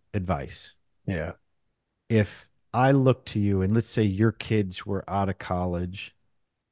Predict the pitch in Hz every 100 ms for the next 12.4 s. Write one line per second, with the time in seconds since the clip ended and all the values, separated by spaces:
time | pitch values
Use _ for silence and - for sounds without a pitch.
0 | - 101 107 101 - 104 98 87 92 98
1 | 98 - - 104 - - 92 80 90 -
2 | 85 - 104 92 92 87 90 - 90 90
3 | 82 _ _ _ _ _ _ _ _ -
4 | 98 117 127 127 - 113 110 - 113 98
5 | 90 95 92 90 - - 90 87 - -
6 | 50 - _ _ _ _ _ _ 107 101
7 | 107 101 _ _ _ _ - 135 151 135
8 | 117 - 104 - 95 92 98 98 - -
9 | 117 95 85 - 95 95 92 87 _ _
10 | - 170 101 92 110 101 - 101 143 -
11 | - 147 - 113 101 98 - 110 98 -
12 | - 120 -